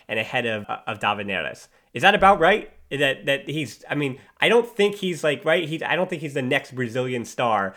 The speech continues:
that Barca-, Barcelona will be trying to market. I think he happens to be Brazilian, very much like maybe Malcolm, but Malcolm just seems like, <laughs> that one just sounded like, yeah, the Bartomeu looking for the next Brazilian star and not looking that hard and just finding the first young Brazilian winger he could find.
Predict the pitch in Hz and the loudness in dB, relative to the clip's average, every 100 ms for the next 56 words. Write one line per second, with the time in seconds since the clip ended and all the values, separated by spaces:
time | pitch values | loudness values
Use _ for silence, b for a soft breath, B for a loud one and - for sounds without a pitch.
0 | B - 107 123 120 127 120 123 117 123 | B -8 -2 0 2 0 0 0 0 -4
1 | 113 107 98 113 101 98 82 110 160 156 | -4 -4 -2 -2 0 -4 -2 -2 -4 -6
2 | B - 151 175 185 185 147 156 135 113 | B -8 2 4 4 0 -2 -2 -2 -2
3 | 143 127 113 107 107 b b _ _ 131 | 0 2 2 -2 -8 b b _ _ 4
4 | 220 294 220 247 220 143 120 156 196 208 | 6 6 4 2 0 -4 -2 0 0 0
5 | 127 165 185 254 214 165 143 190 262 226 | 2 2 2 2 2 0 2 2 4 2
6 | 175 - 190 175 156 131 - - _ - | 0 0 0 2 2 0 -2 -20 _ -2
7 | - 185 240 277 240 220 226 214 202 185 | -2 0 2 6 6 4 4 4 6 2
8 | 156 B 165 156 175 170 156 185 180 180 | 0 B -4 2 2 2 2 4 4 2
9 | 175 135 175 190 170 165 156 151 143 151 | 2 2 2 0 0 0 0 -2 -2 0
10 | 147 - 151 131 120 123 131 131 135 147 | 0 -2 2 2 2 0 0 0 -4 -4
11 | 123 113 123 110 104 110 117 104 - _ | -2 -2 0 0 0 -4 -10 -12 -18 _
12 | - 139 143 131 117 135 120 127 123 117 | -2 0 0 -4 -4 -4 -4 -2 0 -2
13 | 110 123 113 117 98 104 104 107 98 95 | -4 -4 -4 -4 -4 -6 -4 -2 -2 -4